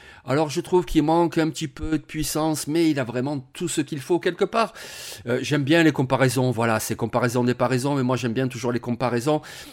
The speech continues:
Il me fait un petit peu penser à Perion Winfrey de Oklahoma, qui est donc a été drafté l'année dernière par les Browns. Et comme je pense Perion Winfrey, qu'on a très peu vu l'année dernière, ben Zach Pickens aura sans doute besoin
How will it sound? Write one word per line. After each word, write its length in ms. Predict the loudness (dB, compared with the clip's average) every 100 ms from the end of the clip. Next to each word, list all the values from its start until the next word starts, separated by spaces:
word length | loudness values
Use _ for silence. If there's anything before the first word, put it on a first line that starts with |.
| -4
Il 80 | -2
me 40 |
fait 120 | 2
un 60 | 2
petit 160 | 0 -4
peu 100 | -2
penser 320 | 0 0 0
à 80 | 0
Perion 360 | 0 0 0
Winfrey 520 | 0 0 0 0 -2
de 80 | 0
Oklahoma, 640 | 0 0 2 2 2 0 0
qui 100 | -2
est 60 |
donc 180 | -2 0
a 60 | 0
été 340 | 0 0 0
drafté 360 | 0 -2 -2 0
l'année 120 | 0
dernière 380 | 0 0 -2 -2
par 180 | 0
les 80 | 0
Browns. 240 | 0 -4 -6 -10 -16 -20 -20 -20 -18 -6
Et 420 | 0 4 4 2
comme 240 | 0 0 2
je 140 | 2
pense 380 | 2 2 0 -2
Perion 360 | -2 0 2
Winfrey, 400 | 2 0 2 2
qu'on 160 | 2 -2
a 80 | -4
très 260 | -4 -2
peu 140 | 0 0
vu 160 | 0
l'année 180 | 0 0
dernière, 460 | 0 0 2 2 2
ben 240 | 2 2
Zach 260 | 2 -2 -4
Pickens 460 | -6 -2 -2 -2 -2
aura 160 | -4
sans 160 | -2 -4
doute 160 | -4
besoin 400 | -2 -2 0 -2